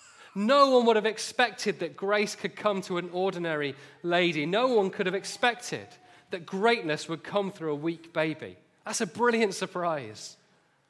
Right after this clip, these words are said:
What if you are a Gary gift lister? Well, you might not think this is exactly what you want.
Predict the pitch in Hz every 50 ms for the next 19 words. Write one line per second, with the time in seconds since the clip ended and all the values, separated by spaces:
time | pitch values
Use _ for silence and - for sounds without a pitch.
0 | _ _ _ _ _ - _ 190 208 220 220 220 220 220 214 208 202 190 180 -
1 | 196 175 185 185 180 - 190 175 180 - 160 151 - - - 123 101 - - _
2 | _ _ _ _ _ _ _ - _ _ _ _ _ 160 151 156 160 160 170 180
3 | 190 208 202 180 185 190 180 180 - 190 180 175 160 165 160 156 160 165 160 180
4 | 160 - - 180 160 160 160 147 156 160 156 143 143 135 113 107 - - - -
5 | -